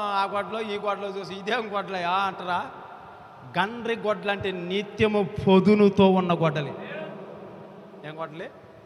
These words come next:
నిత్యం ఎట్లుంటది? ఏం జంకదో. అక్కడ రాయబడింది ఏమ-, ఏమంటాడంటే, దీన్ని బట్టి దేవుడు ఏం చెప్పాడంటే, యాభై, ఆ, యెషయా గ్రంథం నలభై ఒకటి పదిహేనులో చూస్తే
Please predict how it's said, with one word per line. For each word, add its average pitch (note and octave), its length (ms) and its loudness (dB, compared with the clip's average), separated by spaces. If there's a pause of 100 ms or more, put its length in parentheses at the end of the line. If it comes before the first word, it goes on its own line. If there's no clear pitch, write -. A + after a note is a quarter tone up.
(1080)
నిత్యం F#3 600 -4
ఎట్లుంటది? G#3 460 -8 (1040)
ఏం F#3+ 480 -2
జంకదో. F3+ 460 -6 (520)
అక్కడ C#3+ 200 -8
రాయబడింది F#3 500 0
ఏమ-, F#3+ 260 -2
ఏమంటాడంటే, G3 760 -6 (680)
దీన్ని F#3 300 -2
బట్టి G3 220 0
దేవుడు G#3 320 0
ఏం G3+ 60 -2
చెప్పాడంటే, G3+ 720 -4 (520)
యాభై, A3 480 4
ఆ, D#3+ 400 0
యెషయా A3 300 0
గ్రంథం A3 180 -6
నలభై A3 300 0
ఒకటి G#3+ 220 -4
పదిహేనులో A3 420 -2
చూస్తే A3+ 500 -6